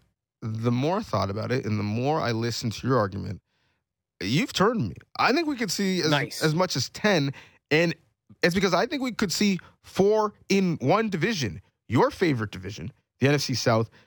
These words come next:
Speaker 1: Could we see a clean sweep of the entire division if Tampa Bay doesn't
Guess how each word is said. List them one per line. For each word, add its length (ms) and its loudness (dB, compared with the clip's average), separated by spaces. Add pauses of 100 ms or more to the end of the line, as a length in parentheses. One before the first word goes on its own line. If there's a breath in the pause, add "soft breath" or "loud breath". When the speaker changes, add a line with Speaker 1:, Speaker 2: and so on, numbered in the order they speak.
(180 soft breath)
Speaker 1:
Could 160 2
we 100 2
see 200 -2
a 60 -2
clean 360 0
sweep 480 -4
of 260 4
the 120 0
entire 400 0
division 360 -2 (240 loud breath)
if 200 2
Tampa 280 2
Bay 220 0
doesn't 460 0